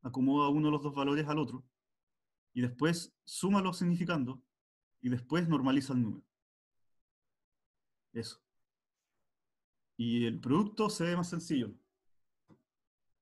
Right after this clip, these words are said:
El producto, por supuesto, lo que tiene que hacer es que tiene que sumar lo-, los exponentes,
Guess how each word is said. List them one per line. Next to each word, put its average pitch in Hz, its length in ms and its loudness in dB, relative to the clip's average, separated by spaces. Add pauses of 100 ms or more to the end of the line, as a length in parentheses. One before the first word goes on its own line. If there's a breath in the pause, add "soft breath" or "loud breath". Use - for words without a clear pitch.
(420)
El - 80 -20
producto, 165 580 0
por 123 140 -10
supuesto, 160 320 0
lo 151 60 4
que 139 100 2
tiene 151 160 4
que 151 60 0
hacer 170 380 0 (1500)
es 147 180 -4
que 147 380 2
tiene 151 300 2
que 131 600 0 (1600)
sumar 147 320 2
lo-, 185 420 2
los 156 200 6
exponentes, 151 540 2